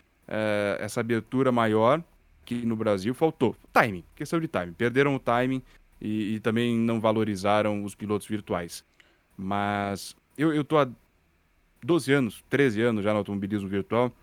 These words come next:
e ano após ano o pessoal fala de crescimento. "Ah, que o automobilismo virtual vai crescer, vai crescer." Cara,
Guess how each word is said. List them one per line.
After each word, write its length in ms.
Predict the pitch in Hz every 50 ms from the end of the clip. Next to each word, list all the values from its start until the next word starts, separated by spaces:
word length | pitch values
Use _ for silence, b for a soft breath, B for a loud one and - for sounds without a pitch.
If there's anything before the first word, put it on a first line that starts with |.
| _ _ _ -
e 120 | 107 120
ano 180 | 170 202 208 196
após 260 | - - 151 123 110
ano 200 | 127 143 156 151
o 20 |
pessoal 300 | 131 - 131 120 131 127
fala 180 | - 135 123 120
de 80 | 120
crescimento. 580 | - - 120 117 - 117 101 104 107 104 98 -
"Ah, 100 | 175 190
que 60 | -
o 40 | -
automobilismo 440 | 139 - 151 143 135 135 139 139 131
virtual 260 | 131 131 120 135 131
vai 80 | 135 131
crescer, 500 | - 127 123 113 - 101 110 117 113 104
vai 140 | 104 107
crescer." 440 | 101 110 110 101 - - 104 98 92 - _ _ - - _ -
Cara, 240 | - 202 143 95